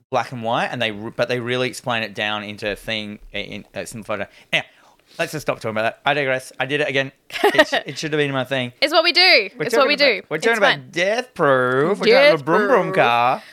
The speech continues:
Speaker 2: Which I, like I said last week, this is probably my favorite Tarantino film.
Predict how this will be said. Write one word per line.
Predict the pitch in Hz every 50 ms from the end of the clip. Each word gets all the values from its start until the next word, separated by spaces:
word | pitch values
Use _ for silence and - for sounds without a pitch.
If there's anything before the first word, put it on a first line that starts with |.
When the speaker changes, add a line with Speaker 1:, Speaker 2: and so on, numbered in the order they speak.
| - _
Speaker 2:
Which | - 269 285 - - - - - - - - _ - -
I, | - 240 247 247 240 240
like | 233 240 247 240
I | 226
said | 226 - 226 208
last | 208 202 202 - -
week, | - 277 277 262 - - 247
this | 220 208 233 247 262 - - - -
is | 240 254 262 294
probably | - _ _ _ - - 269 269 277 285 302 302 302 320 269 302 294 294 285 277 262 -
my | - 233 233 226 220 226
favorite | 220 - 220 214 196 208 - -
Tarantino | 214 202 196 190 196 - 214 208 202 190 175 196
film. | - - - 202 185 165 - 180 247